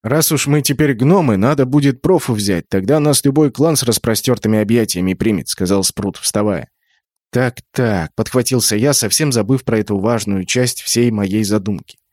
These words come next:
"А с какого уровня это делается?" "Вроде как с пятого". Луна заинтересованно глянула на меня.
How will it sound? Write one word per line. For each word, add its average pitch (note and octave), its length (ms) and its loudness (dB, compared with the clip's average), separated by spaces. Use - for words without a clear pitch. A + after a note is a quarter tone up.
"А - 80 -6
с - 80 0
какого G3+ 300 0
уровня D#3+ 420 2
это C#3+ 140 0
делается?" C3+ 560 0
"Вроде D#3+ 240 2
как F3+ 180 0
с - 60 -4
пятого". C3 540 0
Луна B2 380 2
заинтересованно B2 720 0
глянула G#2+ 400 -2
на F2+ 80 -4
меня. F#2 300 -6